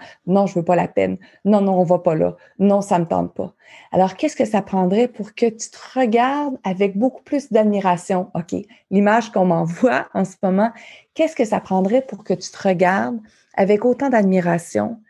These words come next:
que si tu regardais un nouveau-né dans sa petite couchette ? Qu'est-ce que ça prendrait pour que tu sois ému de toi, par toi, envers toi ? Et qu'est-ce que ça prendrait pour que tu te dises, «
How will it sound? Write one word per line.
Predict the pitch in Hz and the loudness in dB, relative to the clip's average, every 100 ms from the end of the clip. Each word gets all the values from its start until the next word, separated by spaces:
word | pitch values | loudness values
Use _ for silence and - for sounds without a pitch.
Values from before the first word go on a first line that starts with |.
| _ _ - | _ _ -4
que | |
si | 208 - 202 | -4 -4 -12
tu | - | -8
regardais | 180 208 214 190 175 202 214 | -2 0 2 0 2 0 0
un | 165 165 | 0 0
nouveau-né | 180 202 190 196 175 175 214 214 | 2 0 0 0 2 0 -4 -8
dans | - 185 | -6 -4
sa | 170 170 | -2 -2
petite | 165 _ - 240 | -2 _ -4 -4
couchette ? | - - - - 214 - - _ _ _ - _ _ | -6 -12 -10 -10 -12 -14 -20 _ _ _ -20 _ _
Qu'est-ce | - 254 | -2 0
que | 262 | 0
ça | 226 220 | 0 -2
prendrait | 214 208 214 262 | 0 0 2 -2
pour | - | -4
que | - | -2
tu | 202 - | -2 -4
sois | - 220 214 - | -2 0 0 -2
ému | 254 240 208 202 - _ _ _ _ _ _ _ | 0 4 2 0 -6 _ _ _ _ _ _ _
de | 160 185 | 0 0
toi, | 185 - 196 202 208 - | 0 0 2 2 -2 -4
par | 185 - | -4 -4
toi, | - 190 190 196 - | -8 -2 -2 -2 -6
envers | 180 175 165 170 - | -4 0 0 -4 -8
toi ? | - 190 214 _ _ _ _ _ _ _ - | -14 -14 -14 _ _ _ _ _ _ _ -8
Et | 202 | -2
qu'est-ce | 226 214 | -2 0
que | 220 | 0
ça | 214 | 0
prendrait | 202 196 190 220 | 0 0 2 0
pour | 226 - | -2 -14
que | - 190 180 | 0 2 2
tu | 185 | 0
te | - 175 | -8 -6
dises, « | 170 202 226 214 220 | 0 2 2 -2 -6